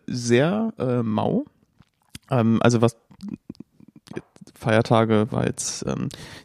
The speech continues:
dieses Jahr eher nicht so arbeitnehmerfreundlich. Aber, ähm, jetzt Allerheiligen, der erste ist ja, äh, äh, wieder an dem Montag. Also das erste Mal seit, äh, langer, langer Zeit ein etwas längeres Wochenende.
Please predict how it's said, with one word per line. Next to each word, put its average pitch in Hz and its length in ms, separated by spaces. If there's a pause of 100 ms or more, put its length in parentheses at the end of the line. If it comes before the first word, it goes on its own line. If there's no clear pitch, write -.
dieses 120 240
Jahr 120 140
eher 117 200
nicht 131 160
so 143 120
arbeitnehmerfreundlich. 151 1080 (420)
Aber, 143 520
ähm, 113 260
jetzt 117 260
Allerheiligen, 117 520
der 107 120
erste - 280
ist - 200
ja, 160 600
äh, 170 40 (1200)
äh, 135 160
wieder 147 180
an 160 60
dem 185 100
Montag. 247 340
Also 107 260
das 113 180
erste - 280
Mal 131 200
seit, 123 300
äh, 113 420
langer, 139 340
langer 147 280
Zeit - 280
ein - 40
etwas - 320
längeres 139 440
Wochenende. - 440